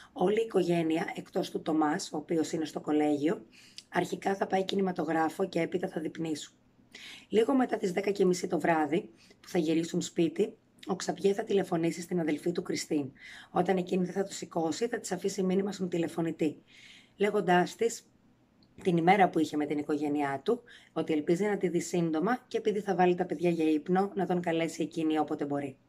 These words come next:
Την επόμενη μέρα, τέσσερις του μήνα,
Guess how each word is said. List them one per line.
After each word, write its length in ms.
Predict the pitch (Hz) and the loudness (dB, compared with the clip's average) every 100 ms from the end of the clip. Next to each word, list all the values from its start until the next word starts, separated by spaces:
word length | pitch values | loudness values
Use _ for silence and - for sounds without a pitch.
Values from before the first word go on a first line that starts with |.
| _ _ _ _ _ - - - - | _ _ _ _ _ -20 -20 -20 -10
Την 140 | - 160 | -4 -2
επόμενη 420 | 160 175 196 202 | 2 4 6 6
μέρα, 320 | 180 170 170 | 4 4 2
τέσσερις 460 | 175 156 - 165 170 | -2 -2 -2 -4 -4
του 140 | 160 | -2
μήνα, 360 | 151 147 151 | 0 2 0